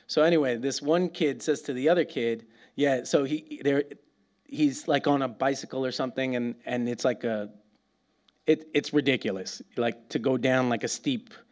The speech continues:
incline and then just, like, fly, go flying. And he's like, "I can't." And he goes, "Oh, I know your problem. You got a Bruno." He's like, "What?"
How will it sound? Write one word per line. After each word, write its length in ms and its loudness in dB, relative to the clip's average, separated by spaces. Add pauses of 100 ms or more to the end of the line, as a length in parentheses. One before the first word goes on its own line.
(380)
incline 420 0
and 100 0
then 120 -2
just, 240 -4
like, 180 -4
fly, 320 0
go 180 0
flying. 420 2
And 360 -20
he's 140 0
like, 180 0
"I 60 0
can't." 360 2
And 80 -8
he 80 2
goes, 280 2
"Oh, 380 -2
I 100 2
know 100 6
your 160 4
problem. 640 -4 (340)
You 120 4
got 160 6
a 40 4
Bruno." 520 4 (380)
He's 200 -12
like, 180 -8
"What?" 380 -6